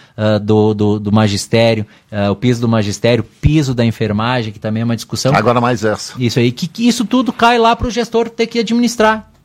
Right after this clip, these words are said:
Speaker 1: ter que ponderar, ter que ver se tem recurso pra fazer, se não pode, como é que vai ficar.
Speaker 2: Acaba estourando no município.
Speaker 1: Tudo va-, acaba gerando no município. Então, ah, é um desafio muito grande e, e a gente sabe que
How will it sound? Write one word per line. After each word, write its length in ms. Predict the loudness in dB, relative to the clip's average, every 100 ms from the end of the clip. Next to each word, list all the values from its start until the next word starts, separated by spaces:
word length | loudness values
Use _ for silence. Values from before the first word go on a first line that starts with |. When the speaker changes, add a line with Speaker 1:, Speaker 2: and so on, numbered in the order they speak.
| -2
Speaker 1:
ter 120 | -2
que 100 | 0
ponderar, 560 | 0 2 2 2 2
ter 140 | -2 -8
que 100 | -6
ver 100 | -6
se 120 | -4
tem 160 | 0 2
recurso 500 | 2 2 2 2 0
pra 140 | 0
fazer, 420 | 2 2 2 -2
se 140 | -2 -4
não 180 | -4
pode, 380 | -4 0 0 0
como 120 | 0 -2
é 60 |
que 120 | -2
vai 120 | 0 0
ficar. 380 | 0 0 0 -2
Speaker 2:
Acaba 240 | -6 -2 0
estourando 420 | 2 2 2 0
no 80 | 0
município. 560 | -2 -4 -8 -8 -16 _ -16 -4
Speaker 1:
Tudo 320 | -2 2 2
va-, 320 | 4 2 0
acaba 380 | -2 0 2 2
gerando 380 | 2 2 2 2
no 60 |
município. 520 | 2 2 0 0 0 0
Então, 300 | -2 -8 -8 _ _
ah, 220 | -8 -6 0
é 120 | 0
um 40 |
desafio 460 | 2 2 0 0 0
muito 220 | 0 0
grande 360 | 0 2 2 0
e, 280 | -2 -2
e 80 | 0
a 40 | 2
gente 200 | 2 2
sabe 300 | 0 0 -2
que 280 | 0 0